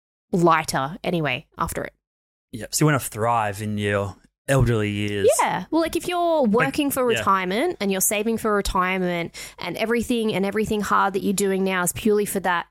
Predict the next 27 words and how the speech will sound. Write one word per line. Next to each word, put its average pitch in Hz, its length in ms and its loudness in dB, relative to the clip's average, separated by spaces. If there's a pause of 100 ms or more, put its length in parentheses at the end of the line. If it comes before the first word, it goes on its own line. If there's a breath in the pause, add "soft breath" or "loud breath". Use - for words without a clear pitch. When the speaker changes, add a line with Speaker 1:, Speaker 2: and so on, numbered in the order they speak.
(120)
Speaker 1:
retirement 185 840 -2
and 180 200 -4
the - 200 -6
end 180 200 -2
of 175 160 -4
life 185 280 0
type - 280 -4
thing, 170 440 0 (800)
you, 202 80 0
<laughs> - 20 -12
don't - 200 4
you 220 160 6
wanna 220 160 2
enjoy 165 440 0
it? 349 340 0
Don't 220 160 -2
you 220 100 0
wanna 180 420 0 (240 loud breath)
be 202 140 4
able 190 160 0
to 180 220 -4
actually 190 440 0
experience 185 680 -2
it 247 140 0
and 208 120 2
not 175 200 -2
be, 175 340 0